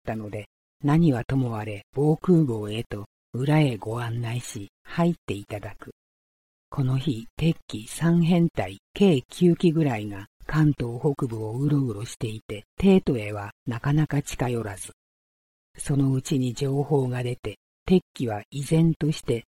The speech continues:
関東北部を旋回中なり、白母時期帝都に侵入の恐れあり、警戒を要すと述べた。さあ、まっちゃん驚いて、敵百五十機が関東北部で回っ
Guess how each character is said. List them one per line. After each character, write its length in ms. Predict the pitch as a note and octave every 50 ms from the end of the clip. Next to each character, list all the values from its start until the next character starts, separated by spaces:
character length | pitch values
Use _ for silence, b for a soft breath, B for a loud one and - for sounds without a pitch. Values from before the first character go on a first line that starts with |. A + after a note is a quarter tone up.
| _ _
関 280 | - - G3 G#3 G#3+ G3
東 260 | - - B2+ A2+ A2 G#2+
北 280 | C#3+ D3+ - - D3
部 180 | A2+ A2+ A2+ G#2+
を 140 | G2+ A2+ -
旋 360 | - - - C#3+ D3 D#3+ D#3+
回 280 | - - D3+ C#3+ C#3+ C3+
中 300 | - - - B2 A#2 A#2
な 160 | A2+ G#2+ G#2+
り、 140 | G2+ G2+ G2 - _ _ _ _ _ _ _ _ _ _ -
白 280 | - C#3+ - - E3+
母 160 | C#3+ D3 C#3+ C3+
時 160 | - C#3+ -
期 220 | - - G#2 G#2+ -
帝 240 | - D#3 E3 F3 E3
都 160 | - - A#2+
に 140 | G#2+ A2 A2
侵 360 | - - - C#3 C3+ C#3+ D3
入 220 | C#3+ C#3+ C#3+ C#3 C3+
の 240 | C3+ B2+ B2+ A#2+ A#2+
恐 240 | C3+ - - C3+
れ 180 | C3 B2 A#2 A2
あ 100 | G#2 G#2
り、 140 | G2+ G2 - _ _ _ _ _ _ _ _ _ _ -
警 260 | - F3+ F3 F#3 F#3
戒 320 | - G3 F#3+ F#3 F3 F3
を 140 | E3+ F3 E3+
要 260 | F3 F3+ F#3 F#3 F#3+
す 160 | F3 - -
と 140 | - A2 G2
述 160 | G#2+ A2 A2+
べ 140 | A2 A2+ G#2
た。 120 | - - - _ _ _ _ _ _ _ _ _ _ _ _ _ _ _ _ _ _ _ -
さ 680 | - - - - - - A#2 G#2+ A2+ A2 A2 G2+ G2+
あ、 40 | G2+
ま 140 | G#2+ A#2+ C3+
っ 40 | - - _
ち 140 | - B2+
ゃ 60 | G#2 G#2
ん 140 | A2 A2
驚 360 | A2+ A2 C3+ C3+ C3+ C#3 C3+ C3
い 80 | B2
て、 260 | - - G#2+ - - _ _ _
敵 260 | - E3 - - F#3+
百 300 | D#3 D3 D#3 - - G3+
五 160 | E3 G3 F#3 E3+
十 180 | - G3+ F#3 - _
機 140 | - - G#2
が 180 | G2 G2+ A2 - _ _ _
関 260 | - G3+ G3 F#3+ F3+
東 280 | - - B2 A2+ A#2+ A#2+
北 280 | - D3 C#3+ - - B2+
部 120 | A2+ G#2+
で 140 | G#2+ G#2+ G#2+
回 320 | A2 A#2 A#2+ C3 C3+
っ 20 | A#2+